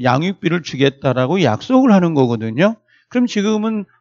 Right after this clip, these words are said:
부척관계가 유지된다는 말이잖아요. 그래서 틀린 거고요. 이 지문이. 여기가 정지 조건이 나오면 맞겠죠.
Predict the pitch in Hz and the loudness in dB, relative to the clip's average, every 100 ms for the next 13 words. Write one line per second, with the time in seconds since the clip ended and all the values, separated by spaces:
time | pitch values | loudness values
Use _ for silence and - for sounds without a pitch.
0 | - 185 233 220 196 175 170 175 139 135 | -2 0 0 0 -2 -2 2 2 2 -2
1 | 175 233 233 190 180 180 123 117 135 139 | -2 -2 -4 0 0 2 0 0 0 0
2 | 120 113 143 131 107 - 127 - 240 240 | 0 0 0 0 -2 -4 -4 0 4 4
3 | 202 123 117 113 131 127 123 113 107 113 | 4 2 2 0 -2 -2 0 0 -2 0
4 | 208 277 _ _ _ _ _ 147 165 240 | 0 -2 _ _ _ _ _ 0 2 2
5 | 277 - 156 151 190 226 226 - 208 202 | 0 0 -2 -2 -2 0 0 0 -2 0
6 | 185 160 160 175 190 170 127 - 180 - | 0 0 0 0 -2 0 -2 0 -2 0
7 | 135 104 | -2 -4